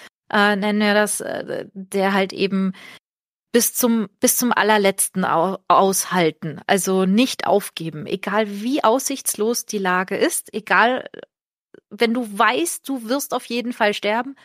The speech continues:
dann noch mal extra, also dann noch mal durchhalten, nicht aufgeben, dem Feind keinen Millimeter gönnen,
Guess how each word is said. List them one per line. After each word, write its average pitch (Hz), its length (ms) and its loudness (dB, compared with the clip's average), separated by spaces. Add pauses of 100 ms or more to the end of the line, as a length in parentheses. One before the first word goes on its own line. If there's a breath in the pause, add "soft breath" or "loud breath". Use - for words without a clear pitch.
(360 soft breath)
dann 269 360 2
noch 247 240 2
mal 240 220 4
extra, - 640 -4
also 190 240 -2
dann 233 340 2
noch 247 180 -2
mal 220 160 0
durchhalten, 208 680 0 (360 loud breath)
nicht 233 400 2
aufgeben, 202 560 0
dem 190 160 -2
Feind 185 360 -2
keinen 220 540 0
Millimeter 208 600 0
gönnen, 175 480 -2